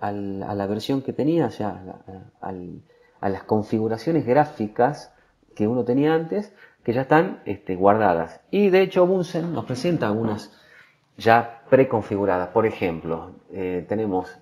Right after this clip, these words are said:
eh, V L Fever Room. Vamos a poner Restore. Vamos a hacer que Restore Now. Ok. Vamos a seleccionar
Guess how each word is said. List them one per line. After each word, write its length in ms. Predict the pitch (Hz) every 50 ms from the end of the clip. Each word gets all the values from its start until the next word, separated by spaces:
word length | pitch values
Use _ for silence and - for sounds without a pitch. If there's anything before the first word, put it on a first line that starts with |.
| - - -
eh, 320 | - 92 87 80 82 82 62
V 200 | 95 110 120 123
L 120 | 123 123
Fever 300 | 123 - - 123 120 123
Room. 380 | 127 135 160 175 175 185 214 - - _ _ _ _ _ _ _ _ _ _ _
Vamos 320 | - 90 90 90 87 - -
a 260 | 101 101 104 104 - - _ _ _ _ _ _ _ _ _
poner 300 | - 95 98 98 98 98
Restore. 520 | - 95 - - - 170 170 160 165 175 - - - - _ _ - - _ _ _ _ _ _ _ _ _ _ - - - - - - - - - - - - - - _ _ _ - - - - - - - - - -
Vamos 240 | 98 95 92 90
a 40 | 90 -
hacer 180 | - 95 87
que 320 | - 95 95 95 - - - -
Restore 420 | - 90 90 - - 101 98 101 117
Now. 460 | 139 147 143 143 147 156 151 156 - _ _ _ _ _ _ _ _ _ _ _ _ _ _ _ _
Ok. 280 | - - - _ - 143 139 139 143 143 147 151 143 - - _ _ _ _ _ _ _ _ _ _ _ _ _ _ _ _ _
Vamos 240 | 98 95 92 - -
a 40 |
seleccionar 600 | - - 87 90 - - 104 104 110 113 113 -